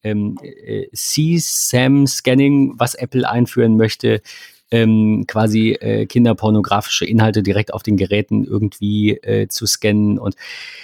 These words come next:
wir haben uns da beide noch nicht, also bevor ihr jetzt denkt, wir ignorieren das, weil wir wollen nicht negativ über Apple reden, überhaupt nicht. Wir haben uns beide einfach noch nicht intensiv genug damit belesen. Äh, wir haben eine Linkliste, die irgendwie aus zwanzig Links und Kommentaren und einem White Paper dazu besteht und wir werden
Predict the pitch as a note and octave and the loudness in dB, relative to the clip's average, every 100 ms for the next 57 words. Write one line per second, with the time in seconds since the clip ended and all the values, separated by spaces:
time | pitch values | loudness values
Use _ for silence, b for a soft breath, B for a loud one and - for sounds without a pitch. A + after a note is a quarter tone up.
0 | B B B2 B2 A2 E3+ F3 - C3 A2+ | B B 0 2 4 4 2 2 0 2
1 | B2 D3 C3+ B2 A2+ C3+ C#3 - A2 G#2 | 2 4 4 4 4 2 2 -4 -4 -4
2 | - B2 A2 B2+ A2+ A2+ A2 G#2+ C3 D3 | 2 2 2 0 0 -2 0 0 2 4
3 | D3+ - A2 G#2 A2+ A#2 G2+ A2+ A2 - | 2 2 0 2 2 2 2 2 2 0
4 | A#2 A2 F#2+ A2+ B2+ A#2 A#2+ - A#2 A2 | -2 -2 -2 -2 -2 0 -2 -2 0 0
5 | G#2 B2+ C#3+ C3+ - b _ A2 A2 C#3+ | 0 0 2 0 -2 b _ -4 2 2
6 | C3+ - B2 A2 A2+ A#2+ A#2 A2 B2 A#2+ | 2 0 0 0 0 0 0 0 -2 2
7 | A#2+ A2 C3 - A#2+ A#2 A#2 A2 A2 - | 2 2 -2 2 0 2 0 0 0 -8
8 | b b _ - G#2 A2+ C3+ D3+ D#3 D3 | b b _ 0 2 4 4 4 2 0
9 | B B - B2 A#2+ - A2+ B2 B2+ B2+ | B B 0 2 2 0 -2 2 2 2
10 | A2 A#2 A2 B2 C3+ C3 B2 - A#2+ G#2+ | 2 2 4 4 2 0 0 2 0 0
11 | A#2+ A#2+ A#2 A2 A#2 G#2+ A2+ - - A2+ | -2 0 0 0 -2 -2 -4 -6 -2 2
12 | B2 B2+ A#2 - A#2 B2+ C#3 - A#2+ - | 2 2 -2 0 2 4 2 0 -2 2
13 | A#2+ A2+ G#2+ A2+ C3 B2 A#2+ A2+ G#2+ G#2+ | 2 2 2 2 2 0 -2 -2 0 2
14 | C3 C#3 B2+ A#2+ A2 - A2 - A#2 A2+ | 0 2 2 2 0 -2 -6 -4 -2 -2
15 | A2 G#2+ F#2 A2 A#2+ B2+ B2 B2+ | -4 -4 0 2 4 4 4 2